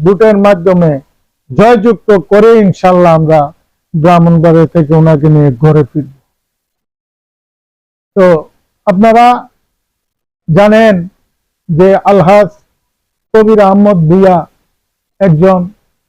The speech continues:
ধর্মভীরু মানুষ, পাঁচ ওয়াক্ত নামাজ পড়ে। উনি হাজী সাহেব, উনি, উনার পারিবারিকভাবে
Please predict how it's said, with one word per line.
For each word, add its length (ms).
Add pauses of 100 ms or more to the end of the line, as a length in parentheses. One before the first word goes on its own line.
(920)
ধর্মভীরু 540 (120)
মানুষ, 260 (360)
পাঁচ 160
ওয়াক্ত 220 (160)
নামাজ 260 (120)
পড়ে। 220 (680)
উনি 220 (1300)
হাজী 320
সাহেব, 320 (1000)
উনি, 200 (800)
উনার 240 (120)
পারিবারিকভাবে 840